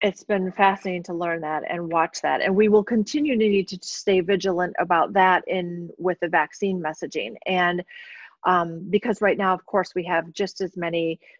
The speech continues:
people who are very scared about the vaccine who are very worried that it was sped up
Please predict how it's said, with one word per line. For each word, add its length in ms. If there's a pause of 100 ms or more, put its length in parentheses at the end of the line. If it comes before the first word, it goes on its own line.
people 240
who 300
are 320 (300)
very 400
scared 520
about 240
the 80
vaccine 640 (420)
who 180
are 280
very 340
worried 460
that 140
it 80
was 140
sped 520
up 220